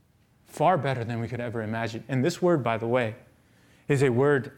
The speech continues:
hmm, that is, speaks of what? It, it doesn't, you know what it doesn't do? It doesn't promise success on earth, the way we would define it.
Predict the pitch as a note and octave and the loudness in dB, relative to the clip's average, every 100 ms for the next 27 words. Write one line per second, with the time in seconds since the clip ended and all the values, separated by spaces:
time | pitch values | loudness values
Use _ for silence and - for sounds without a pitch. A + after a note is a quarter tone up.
0 | A2 C3 A#2+ G#2+ - - - - - C3+ | -10 -6 -6 -8 -12 -18 -18 -12 -2 0
1 | C#3 D3 A2+ - - D3 - C#3+ A#2 C3+ | 2 0 -2 -2 0 2 2 2 2 2
2 | A2+ C#3 C3 C#3+ D#3 F3 A3+ - D3+ D#3+ | 0 -2 -2 0 2 2 0 -2 2 4
3 | G3+ F#3+ D#3 E3+ F3 F#3 C#3+ D#3 G#3+ - | 4 4 4 4 4 4 2 2 2 2
4 | E3 D#3 F3 - E3 - A#2+ D3+ - - | 0 2 2 -2 -4 0 0 -2 -8 -12
5 | - _ _ _ - C3+ A#2 A2+ C3+ - | -18 _ _ _ -4 0 2 0 -4 -10
6 | B2+ A#2+ B2 B2 A#2 A#2 G#2+ A#2 | -2 2 4 4 2 0 0 -2